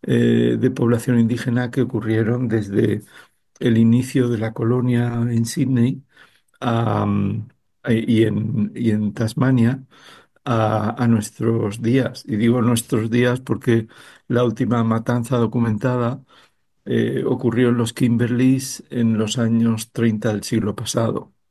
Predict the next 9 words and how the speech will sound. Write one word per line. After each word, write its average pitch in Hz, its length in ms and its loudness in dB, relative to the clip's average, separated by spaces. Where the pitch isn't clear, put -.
O - 480 -20
sea, - 200 0
estamos 127 440 2
hablando, 131 640 0
eh, 123 220 4
de 117 320 2
un 127 400 -2
trauma 123 640 -2
enorme 131 720 0